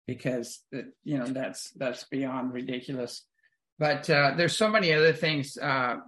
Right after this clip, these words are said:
you know, Kevin McCarthy is, is putting forth legislation to take care of, uh, uh, you know, investigate all the agencies that have gone rogue and that have forgot their oath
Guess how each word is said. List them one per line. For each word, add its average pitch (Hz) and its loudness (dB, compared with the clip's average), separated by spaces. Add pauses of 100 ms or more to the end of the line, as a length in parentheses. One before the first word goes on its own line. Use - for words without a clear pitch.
(160)
you 147 -4
know, 127 -2
Kevin 151 4
McCarthy 143 0
is, 143 -4
is 160 2 (1160)
putting 170 4
forth 160 4
legislation 151 0
to 147 -2
take 151 0
care 143 4
of, 135 -2
uh, 123 0
uh, 123 -4 (240)
you - -4
know, 135 2
investigate 139 2
all 143 4
the 147 -4
agencies 143 -4
that 139 -2
have 120 -4
gone 131 0
rogue 143 2 (260)
and 127 -6
that 131 -2
have 123 -6
forgot 131 -4
their 131 0 (380)
oath 147 0